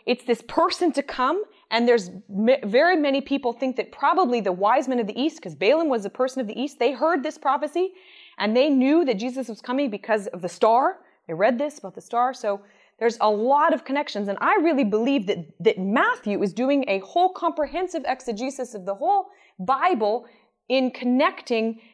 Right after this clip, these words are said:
the Messiah with Israel in the Exodus. So he's recognizing that, that just like God brought Israel out of Egypt, God is also gonna bring the Messiah out of Egypt, and that Hosea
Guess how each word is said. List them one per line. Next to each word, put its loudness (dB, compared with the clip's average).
the -2
Messiah 2
with -2
Israel 2
in -4
the 0
Exodus. -4
So 4
he's 4
recognizing 0
that, 2
that 0
just 2
like 2
God 2
brought 2
Israel 2
out 4
of 4
Egypt, 0
God 4
is 0
also 0
gonna -2
bring -2
the -4
Messiah 0
out 2
of -2
Egypt, -6
and 0
that -8
Hosea 2